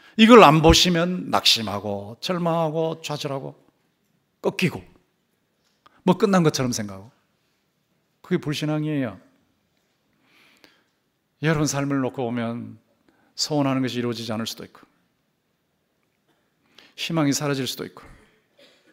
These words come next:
낮은 오지 않고 밤뿐인 것 같-, 같기도 하고 터널뿐인 것 같기도 하고 속이 막 조마조마하기도 하고 답답하기도 하고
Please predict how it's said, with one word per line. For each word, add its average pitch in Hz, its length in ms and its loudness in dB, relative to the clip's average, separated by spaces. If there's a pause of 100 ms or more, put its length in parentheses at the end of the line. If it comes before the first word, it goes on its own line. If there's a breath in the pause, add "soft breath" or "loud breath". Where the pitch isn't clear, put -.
(3000)
낮은 151 320 8
오지 165 180 6
않고 151 280 4
밤뿐인 147 480 -2
것 135 120 -6
같-, - 420 -18
같기도 113 380 -14
하고 104 140 -20 (640)
터널뿐인 196 640 2
것 143 80 -8
같기도 113 320 -14
하고 - 200 -20 (1800)
속이 156 380 -6
막 139 320 -8
조마조마하기도 139 720 -4
하고 131 240 -8
답답하기도 123 640 -10
하고 113 240 -18